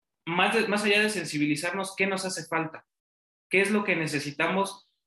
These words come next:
como instituciones o qué capacitación necesitamos como sociedad? Primero, darle el cambio cultural. Y segundo,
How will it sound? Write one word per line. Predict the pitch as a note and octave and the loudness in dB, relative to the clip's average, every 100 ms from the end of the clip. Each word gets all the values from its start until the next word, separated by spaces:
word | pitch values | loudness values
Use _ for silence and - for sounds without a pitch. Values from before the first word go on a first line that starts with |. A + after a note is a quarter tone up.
| _ - | _ 0
como | E3 D#3 | 4 6
instituciones | D3 E3 D#3 D3+ D3+ F3 G#3 B3 - D#3+ | 4 2 2 2 4 2 4 0 -2 -4
o | D3+ | -4
qué | G3 | -4
capacitación | A3+ G#3+ F3 D3+ C#3+ C#3+ F3+ | -2 -2 0 -2 -2 0 0
necesitamos | F#3 F3+ F3+ - | 0 -2 -4 -2
como | D3+ C#3 C#3 | -2 -2 -2
sociedad? | C#3 C3+ C#3 C#3 D#3+ G#3+ - _ _ _ _ _ | -4 -2 2 4 2 0 -6 _ _ _ _ _
Primero, | E3+ F#3+ D4+ D4 | 0 2 4 4
darle | A#3+ A#3 | 4 2
el | G3 | 0
cambio | F3+ F#3 F3+ | 0 0 0
cultural. | D3+ B2+ B2+ B2 A2+ - _ _ _ _ _ _ - | -2 -2 -2 -2 -2 -8 _ _ _ _ _ _ -6
Y | D3+ | -2
segundo, | D#3+ D#3+ G#3 G3+ E3 - | 0 0 2 2 0 -2